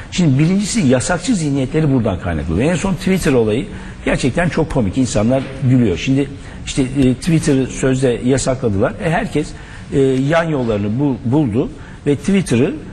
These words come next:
eskisi kadar kullanabiliyor. Hatta eskisinden daha çok, e, kullanabiliyor. E, yani çünkü bugünkü dünyadaki teknolojik gelişme, "Ya ben Twitter'ı yasakladım." e, demekle olmuyor yani. Ya da işte YouTube'u kapatıyorum,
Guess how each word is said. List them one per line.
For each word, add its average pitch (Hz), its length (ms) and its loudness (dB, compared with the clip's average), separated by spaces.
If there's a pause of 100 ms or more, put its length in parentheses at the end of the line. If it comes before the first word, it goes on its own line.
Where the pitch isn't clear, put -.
(160)
eskisi - 360 0
kadar 220 260 2
kullanabiliyor. 208 560 2
Hatta 190 400 0 (120)
eskisinden 165 520 0
daha 220 140 2
çok, 139 180 2
e, - 280 -4 (380)
kullanabiliyor. 82 600 0 (380)
E, - 80 2
yani 120 440 2
çünkü 226 220 2 (220)
bugünkü 160 440 2
dünyadaki 147 500 2
teknolojik 151 600 -2
gelişme, 143 440 2 (440)
"Ya 135 140 2
ben 156 120 0
Twitter'ı 180 400 0
yasakladım." 170 540 0 (360)
e, 160 40 2 (460)
demekle 135 500 0
olmuyor 202 360 2
yani. 90 280 0 (160)
Ya 131 200 4
da 147 140 2 (260)
işte - 140 0
YouTube'u 139 480 2
kapatıyorum, 123 640 0